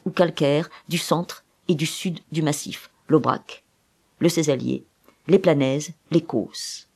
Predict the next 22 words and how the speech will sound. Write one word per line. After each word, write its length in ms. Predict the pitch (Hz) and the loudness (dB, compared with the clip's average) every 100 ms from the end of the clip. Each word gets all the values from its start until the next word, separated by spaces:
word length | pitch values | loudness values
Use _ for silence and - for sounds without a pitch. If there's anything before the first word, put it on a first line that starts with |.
| _ _ _ _ _ _ - - _ | _ _ _ _ _ _ -20 -20 _
Tout 160 | - 254 | 2 2
ce 160 | - | 4
qui 220 | 208 - 180 | -2 -2 -8
subsiste 760 | - 202 175 165 - - - - | -2 -2 -2 -4 -8 -12 -14 -2
d'intégralement 800 | 139 240 240 220 180 180 185 180 | 4 4 4 0 4 2 2 -2
exotique 800 | 165 147 175 - - _ - - _ _ - | -4 -2 -4 -4 -14 _ -18 -20 _ _ 0
dans 100 | 156 | 4
le 100 | 156 | 6
paysage 440 | 190 180 165 147 | 4 6 4 2
français 600 | - - 143 - - 196 - _ _ _ _ - | -4 -2 -2 -2 -4 -6 -8 _ _ _ _ -2
me 60 | |
semble 340 | 170 190 170 165 | 2 4 4 2
toujours 400 | 185 170 208 - | 0 0 0 2
cantonné 500 | 175 165 165 160 170 | 0 4 4 4 2
là. 340 | 135 139 127 _ _ _ _ _ _ _ _ - - | 2 0 0 _ _ _ _ _ _ _ _ -20 -16
C'est 180 | - 208 | 0 2
comme 320 | 220 233 208 - | 6 6 6 4
un 160 | 175 | 4
morceau 380 | 180 214 220 220 | 6 4 4 0
de 100 | 175 | 0
continent 520 | 170 214 208 190 175 | 0 0 0 2 0
chauve 600 | 156 - - 165 175 220 | 0 -4 0 0 0 -4